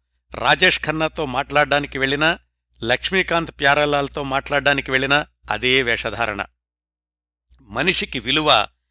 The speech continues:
వేసుకున్న దుస్తుల వల్ల కాదు, చేసే పనుల వల్ల రావాలి, వస్తుంది అని దశాబ్దాల పాటు నిరూపించిన అత్యంత నిరాడంబరుడైన నిర్మాత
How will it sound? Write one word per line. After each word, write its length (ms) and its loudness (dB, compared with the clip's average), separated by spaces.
వేసుకున్న 540 0
దుస్తుల 420 -2
వల్ల 240 2
కాదు, 540 -2
చేసే 280 4
పనుల 400 0
వల్ల 380 2
రావాలి, 640 4
వస్తుంది 800 -4
అని 180 0
దశాబ్దాల 640 0
పాటు 280 -4
నిరూపించిన 720 -6
అత్యంత 560 -6
నిరాడంబరుడైన 920 -2
నిర్మాత 640 -2